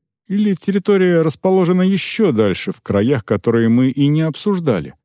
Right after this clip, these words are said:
Очень бы хотелось тут полетать на Грифоне, прокачать заодно картографию.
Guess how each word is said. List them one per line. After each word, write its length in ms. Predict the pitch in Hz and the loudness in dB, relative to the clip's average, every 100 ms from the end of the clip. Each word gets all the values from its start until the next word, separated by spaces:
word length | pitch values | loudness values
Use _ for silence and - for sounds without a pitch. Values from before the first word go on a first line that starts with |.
| _ _ _ - | _ _ _ -4
Очень 300 | 254 - 185 | -4 0 -2
бы 80 | 160 | 0
хотелось 480 | 160 151 180 160 - | -2 -2 -2 -2 -2
тут 220 | 170 - | -4 0
полетать 440 | 160 151 170 151 | -2 0 -2 -2
на 80 | 165 | 0
Грифоне, 580 | 156 160 196 185 104 71 - | 0 0 0 0 0 -4 -8
прокачать 540 | - - 104 - 190 | -8 -4 -4 0 0
заодно 380 | 123 113 110 143 | 2 2 2 0
картографию. 840 | - 143 170 160 131 - 78 69 | -2 -2 -2 0 0 0 -6 -10